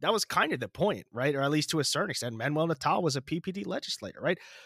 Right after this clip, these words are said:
Their whole game, the only way M V C has any success is by crippling the P P D, right?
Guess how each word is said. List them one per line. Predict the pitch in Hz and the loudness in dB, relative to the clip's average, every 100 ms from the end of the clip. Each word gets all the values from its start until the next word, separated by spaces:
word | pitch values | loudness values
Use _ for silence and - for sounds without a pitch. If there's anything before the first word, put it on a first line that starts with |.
| - | -12
Their | 160 180 269 | 8 12 12
whole | - 185 220 320 | 12 10 10 10
game, | 147 151 170 226 320 - - - - | 8 8 10 10 6 2 -6 -8 8
the | 214 - | 8 10
only | 220 226 269 294 262 | 10 10 10 4 6
way | 170 196 208 | 8 8 8
M | 143 160 | 4 2
V | 180 | 2
C | 185 - 175 | 0 2 2
has | 156 147 | 2 2
any | 131 131 | -2 -2
success | 156 135 - 117 190 - - _ _ _ _ | -2 -2 0 2 2 0 -10 _ _ _ _
is | 165 147 | 4 4
by | 156 160 | 8 8
crippling | 143 - 220 175 147 143 | 8 6 6 6 4 4
the | 156 | 2
P | 143 170 | 0 0
P | 165 170 | 2 0
D, | 226 269 - _ | 0 -4 -6 _
right? | 127 147 214 | 0 2 2